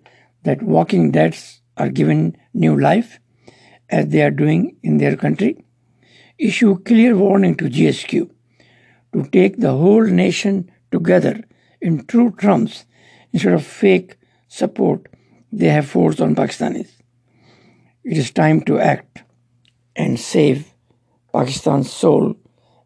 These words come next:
and existence. There is no other way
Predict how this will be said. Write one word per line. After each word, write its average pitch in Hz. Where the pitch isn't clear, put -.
and 170
existence. -
There 160
is 135
no 143
other 135
way 117